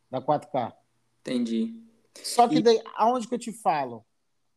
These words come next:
Speaker 1: Ele, eu acredito, ele não entrou mais em contato comigo. Então ele não curtiu o meu, o comportamento do,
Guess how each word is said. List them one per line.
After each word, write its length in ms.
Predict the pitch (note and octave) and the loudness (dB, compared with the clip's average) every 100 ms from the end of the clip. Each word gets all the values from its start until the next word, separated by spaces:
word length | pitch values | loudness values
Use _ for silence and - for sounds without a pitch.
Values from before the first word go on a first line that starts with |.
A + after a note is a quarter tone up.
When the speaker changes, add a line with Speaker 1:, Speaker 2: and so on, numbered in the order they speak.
| _ _ _ - | _ _ _ -6
Speaker 1:
Ele, 280 | G3+ A#3 A#3+ | -4 -4 2
eu 200 | A#3+ A#3+ | 6 6
acredito, 540 | A#3 B3 A3+ C4+ C4+ | 6 2 2 0 -4
ele 200 | G3 G3 | -2 -2
não 140 | G#3+ B3+ | 0 -2
entrou 260 | A#3 A#3+ | 0 -2
mais 160 | A3 F#3+ | 0 -4
em 80 | F#3+ | -6
contato 300 | F#3 F#3+ - | -4 -4 -4
comigo. 340 | F#3+ F3 D#3 | -2 -2 -2
Então 140 | D#3+ G3 | 0 0
ele 100 | G3 | 2
não 160 | A#3+ | -2
curtiu 520 | A#3+ C4 A#3+ - B3 | 0 0 0 -2 -2
o 40 | G#3+ | 0
meu, 220 | F3+ D#3+ | -2 -4
o 160 | A3 F3 | -6 -6
comportamento 760 | - F#3 F#3+ F3+ E3 F#3 A3+ G#3 | -4 -2 0 2 2 0 -2 -2
do, 160 | A3+ | -4